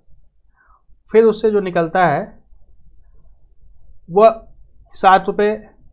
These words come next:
में वो बेच दिया और फिर उस पर profit भी निकल जाएगी, पर वो ट्वेंटी परसेंट होगा, इसकी कोई guarantee नहीं है। तो इसको उल्टा चलना होगा, इधर से चलेंगे,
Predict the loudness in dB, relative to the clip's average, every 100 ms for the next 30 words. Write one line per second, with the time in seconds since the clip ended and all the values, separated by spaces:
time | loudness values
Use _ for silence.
0 | -20 -20 -20 -12 -4 -4 0 0 0 -2
1 | -8 -8 -10 -16 -20 -20 -4 -4 0 0
2 | 0 -2 -2 -2 -2 -6 -8 -8 -8 -8
3 | -10 -12 -8 -4 -2 -2 -6 -6 -8 -8
4 | -8 -8 -8 -8 -8 -10 -8 -6 -6 -8
5 | -8 -10 -8 -10 -12 -16 _ _ _ -20
6 | -20 -20 _ -20 -20 -20 -20 -12 -10 -6
7 | -2 -2 0 0 4 4 4 2 0 0
8 | 2 2 2 0 0 -8 -12 -14